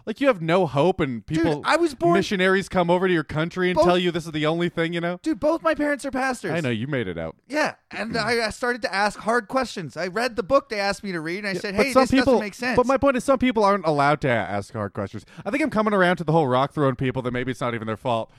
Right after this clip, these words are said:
Speaker 1: But who knows, you know?
Speaker 2: <laughs> The rock
Speaker 1: Who
Speaker 2: throwers.
Speaker 1: knows?
Speaker 2: 'Kay.
Speaker 1: Because really,
Speaker 2: I
Speaker 1: if
Speaker 2: gotta go.
Speaker 1: in, like, in, like, some places,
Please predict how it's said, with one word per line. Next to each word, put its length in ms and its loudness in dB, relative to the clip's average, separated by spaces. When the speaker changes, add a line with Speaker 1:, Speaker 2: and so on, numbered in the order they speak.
Speaker 1:
But 80 -6
who 160 0
knows, 560 2
you 80 -4
know? 320 0
Speaker 2:
<laughs> 480 -8
The 220 -2
rock 300 -8
Speaker 1:
Who 40 -2
Speaker 2:
throwers. 160 0
Speaker 1:
knows? 420 -4
Speaker 2:
'Kay. 240 0
Speaker 1:
Because 300 2
really, 460 4
Speaker 2:
I 40 -16
Speaker 1:
if 80 2
Speaker 2:
gotta 20 -14
go. 260 -4
Speaker 1:
in, 80 2
like, 280 0
in, 160 -2
like, 200 2
some 220 2
places, 640 0